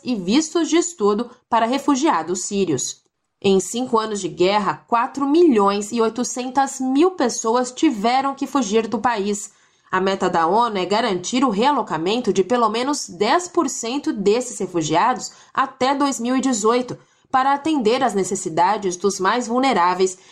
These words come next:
e aliviar a pressão sobre os países vizinhos, como Líbano, Turquia e Jordânia,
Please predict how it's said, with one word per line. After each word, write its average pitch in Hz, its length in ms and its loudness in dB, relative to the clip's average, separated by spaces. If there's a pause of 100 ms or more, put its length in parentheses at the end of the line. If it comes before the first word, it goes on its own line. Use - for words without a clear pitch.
(120)
e 190 60 2
aliviar 220 580 2
a 277 80 2
pressão 214 480 0
sobre 240 320 -2
os 262 140 -2
países 254 420 -2
vizinhos, 233 640 0 (220)
como 180 220 -2
Líbano, 247 580 2
Turquia 226 600 0
e 226 40 0
Jordânia, 220 680 0